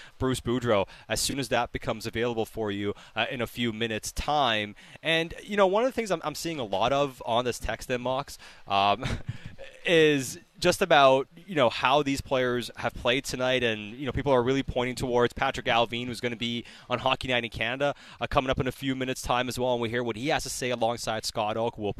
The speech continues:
we'll play, <laughs> play all the audio that is pertinent coming up in a few minutes. And,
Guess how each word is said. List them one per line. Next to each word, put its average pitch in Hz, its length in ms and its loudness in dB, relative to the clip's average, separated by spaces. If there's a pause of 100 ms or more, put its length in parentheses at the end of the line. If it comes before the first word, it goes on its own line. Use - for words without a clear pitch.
we'll 113 200 -4
play, 120 300 0 (220)
<laughs> - 220 -20
play 131 180 4
all 123 160 4
the 135 120 4
audio 120 260 4
that 101 160 2
is 107 100 -6
pertinent 110 420 -6 (200)
coming 120 220 -2
up 113 120 -2
in 113 60 -4
a 101 60 -2
few 107 260 -8
minutes. 117 420 -2
And, 147 160 2